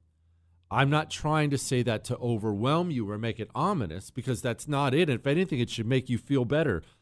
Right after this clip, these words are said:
There's no Blofeld there petting his cat as he plots for James Bond.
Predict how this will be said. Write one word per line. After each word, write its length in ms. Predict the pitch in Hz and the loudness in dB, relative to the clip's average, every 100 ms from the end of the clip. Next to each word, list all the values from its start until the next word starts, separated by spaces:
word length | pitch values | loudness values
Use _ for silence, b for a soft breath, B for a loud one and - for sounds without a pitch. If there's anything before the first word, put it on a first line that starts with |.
| - | 0
There's 240 | 135 127 | 2 2
no 220 | 139 180 202 | 4 6 4
Blofeld 920 | 147 165 180 196 - 117 101 95 85 | 4 6 8 6 4 4 4 2 0
there 240 | 104 98 | 2 2
petting 420 | 95 - 151 165 123 | 4 6 6 4 2
his 220 | 117 - | 0 -2
cat 400 | - 165 147 98 | -2 2 2 2
as 120 | - | 0
he 120 | 117 | -2
plots 420 | - 131 135 147 | 0 2 2 0
for 160 | - 131 | -2 -2
James 400 | 107 110 101 98 | 0 0 0 -4
Bond. 640 | - 156 156 82 65 85 | -2 0 0 0 -6 -12